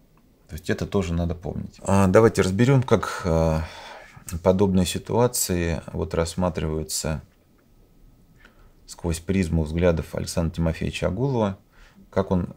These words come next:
а, смотрит на женщину, допустим, да, которая могла бы обре-, а, обратиться с подобной проблемой. То есть какие ориентиры? Первое, на что он обращает внимание, это на состояние магистральных сосудов,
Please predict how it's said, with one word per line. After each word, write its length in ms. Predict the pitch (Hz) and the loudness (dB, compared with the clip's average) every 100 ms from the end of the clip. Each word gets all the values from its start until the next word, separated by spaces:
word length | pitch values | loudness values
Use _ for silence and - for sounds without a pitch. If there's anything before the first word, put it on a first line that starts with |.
| - | -10
а, 500 | 76 80 78 - 64 | -6 -4 -6 -8 -10
смотрит 600 | - 92 95 82 78 - - | -6 -2 -2 -2 -8 -12 -8
на 120 | 80 | -4
женщину, 420 | 104 113 - - | -2 -2 -4 -6
допустим, 540 | 73 - - - - | -6 -8 -10 -8 -8
да, 240 | 78 107 - - - - | -6 -6 -8 -12 -18 -14
которая 320 | - 85 85 | -10 -4 0
могла 220 | 82 82 90 | 0 0 -2
бы 80 | |
обре-, 280 | 76 - 80 - | -2 -4 -8 -4
а, 280 | 85 80 | -2 0
обратиться 640 | 78 78 82 - - 82 80 | 0 -2 -2 -4 -6 -4 -4
с 60 | |
подобной 540 | - 85 87 82 82 80 - - - - | -2 0 0 0 -2 -4 -16 -20 -16 2
проблемой. 480 | 85 82 80 69 67 - | 2 4 2 2 -6 -8
То 60 | 85 | -6
есть 100 | - | -2
какие 280 | 90 113 | 0 4
ориентиры? 540 | 95 90 87 - 76 - - - - - _ - | 4 4 0 -2 -6 -8 -20 -20 -20 -20 _ 6
Первое, 280 | 117 101 | 8 10
на 100 | 98 | 6
что 500 | 98 - 101 95 87 82 - _ _ _ - | 4 4 6 6 4 0 -8 _ _ _ -12
он 180 | - 92 | -2 0
обращает 500 | 87 90 87 90 82 | 2 2 2 -2 0
внимание, 400 | 101 120 147 95 | 0 2 2 0
это 120 | 78 | -2
на 120 | 80 | -6
состояние 500 | 82 - - 92 85 | -6 -6 -2 0 2
магистральных 540 | 82 82 82 90 82 82 | 0 0 -2 0 0 -2
сосудов, 560 | 90 - 151 139 - | -6 -4 -4 -4 -8